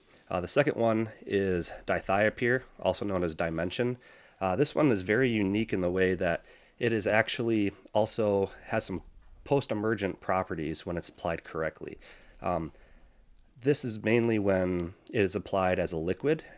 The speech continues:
because you actually have to have post-emergent, um, herbicides on the leaf blade itself. So when you're using a granular product,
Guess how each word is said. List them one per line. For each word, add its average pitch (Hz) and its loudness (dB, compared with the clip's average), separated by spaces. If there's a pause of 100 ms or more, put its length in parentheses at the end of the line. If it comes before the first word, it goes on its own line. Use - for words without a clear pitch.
(100)
because 101 -2
you 98 2
actually 101 -2
have 104 0
to 104 -6
have 95 0
post-emergent, 92 -4 (100)
um, 90 -12 (300)
herbicides 98 0 (140)
on 104 2
the 85 -2
leaf 95 -6
blade 95 0
itself. - -2 (300)
So 101 0
when 98 2
you're 107 2
using 104 2
a 85 -2
granular 104 4
product, 101 0